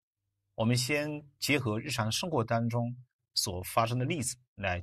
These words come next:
解释一下。比如，我举个例子来说一下：百联集团向消费者销售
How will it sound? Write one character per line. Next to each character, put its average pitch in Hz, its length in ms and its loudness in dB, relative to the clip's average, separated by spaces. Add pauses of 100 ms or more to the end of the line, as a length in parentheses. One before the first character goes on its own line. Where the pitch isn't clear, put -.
解 87 260 -2
释 98 220 -6
一 90 60 -10
下。 - 200 -12 (840)
比 98 120 0
如， 98 280 0 (520)
我 95 120 -6
举 95 200 -4
个 95 60 -2
例 117 140 2
子 98 80 -2
来 85 100 -2
说 98 220 -2
一 98 60 -2
下： - 160 -6 (1120)
百 123 220 6
联 117 200 4
集 127 160 -2
团 95 300 -4 (1080)
向 143 440 -2 (120)
消 165 260 8
费 160 200 2
者 - 220 -10 (1000)
销 170 320 2
售 156 320 0